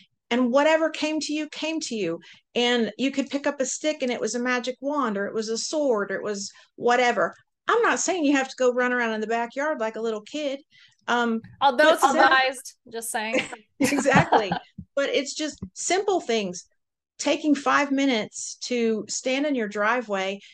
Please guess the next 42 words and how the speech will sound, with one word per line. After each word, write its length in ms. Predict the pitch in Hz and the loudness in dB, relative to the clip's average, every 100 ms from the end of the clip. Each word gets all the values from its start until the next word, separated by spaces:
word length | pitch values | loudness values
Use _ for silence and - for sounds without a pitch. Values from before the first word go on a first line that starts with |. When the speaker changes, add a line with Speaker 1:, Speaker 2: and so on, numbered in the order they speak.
| - | -10
Speaker 1:
and 220 | 220 226 | -4 0
look 180 | 233 262 | 0 2
at 160 | 254 233 | 2 0
the 200 | 226 208 202 | -2 -4 -4
clouds 600 | - 277 269 220 220 214 | -4 -2 0 0 -2 -4
and 160 | 208 214 | -8 -4
go, 160 | 208 208 | -4 -6
"Oh 120 | 277 | -10
my 140 | 403 | -10
gosh, 280 | 370 381 240 | -6 -6 -6
that 120 | 233 226 | -8 -10
looks 180 | 240 | -10
like 80 | 330 | -8
Speaker 2:
Mm. 80 | 302 | -10
Speaker 1:
a 40 | |
dragon. 600 | - 247 269 339 269 190 175 - | -8 -4 0 2 2 -2 -4 -10
That 160 | - - | -6 -4
looks 180 | 294 - | -4 -6
like 140 | 349 | -6
a 60 | 285 | -6
dog. 460 | 269 294 302 202 | -4 0 0 0
That 160 | 247 - | -4 -4
looks 220 | 285 - | -4 -2
like," 140 | 277 - | -2 -4
Speaker 2:
Yes. 340 | - - - - | -10 -20 -20 0
Speaker 1:
just 240 | 311 311 | 0 2
that, 260 | 311 294 - - _ - | 2 2 0 -10 _ -8
just 280 | 285 285 - | -4 -4 -2
giving 320 | 285 302 320 | 0 0 -2
yourself 540 | 302 262 - 254 254 - | -2 -4 -2 -2 -2 -4
that 220 | 226 220 208 | -6 -6 -4
moment 420 | 226 240 220 - | -2 -2 -4 -8
to 100 | 202 | -10
just 360 | 202 226 254 240 | -2 2 2 2
Speaker 2:
Permission 580 | 247 - 277 214 247 _ - | -2 -2 -4 -4 -8 _ -16
to 80 | 220 | -10
begin 220 | 214 269 | -2 0
Speaker 1:
Right. 120 | 269 196 220 | 2 -2 -8
Speaker 2:
with. 120 | - _ _ _ 233 | -12 _ _ _ 0
Speaker 1:
Right. 260 | 330 302 | 0 0
To 140 | - 220 | -2 -4
just, 460 | 233 262 - - | -2 -2 -2 -10